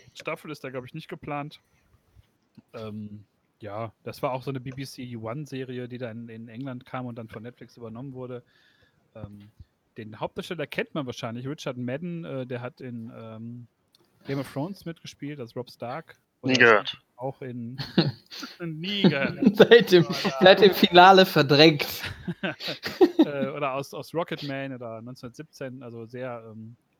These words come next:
Speaker 1: sehr umtriebiger Mann, aber Game of Thrones nie gehört, keine Ahnung. Ähm, ja, Robb Stark.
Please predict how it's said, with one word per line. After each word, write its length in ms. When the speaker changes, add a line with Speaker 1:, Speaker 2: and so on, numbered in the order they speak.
Speaker 1:
sehr 260
umtriebiger 480
Mann, 240
aber 180
Game 160
of 140
Thrones 320
nie 240
gehört, 480
keine 260
Ahnung. 320
Ähm, 680
ja, 200
Robb 220
Stark. 300